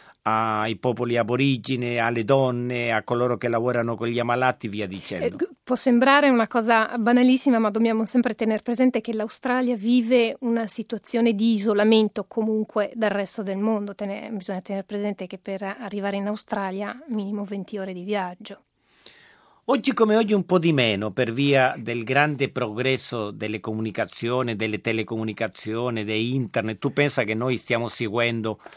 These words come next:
Speaker 1: tutto quello che succede in Australia con un fuso orario così pazzesco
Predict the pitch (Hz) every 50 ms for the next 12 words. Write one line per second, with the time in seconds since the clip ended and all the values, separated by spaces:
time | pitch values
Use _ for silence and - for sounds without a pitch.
0 | - - _ - - 160 135 170 170 135 135 127 127 107 120 113 - 120 107 -
1 | 131 127 127 120 117 113 107 - - - 120 120 117 117 117 110 104 101 - _
2 | _ _ _ _ _ _ _ - 120 117 127 120 - - 156 139 - - 123 117
3 | 120 127 127 127 117 98 113 101 - - 131 - - 123 107 - - 127 113 101
4 | 95 - - - 117 120 -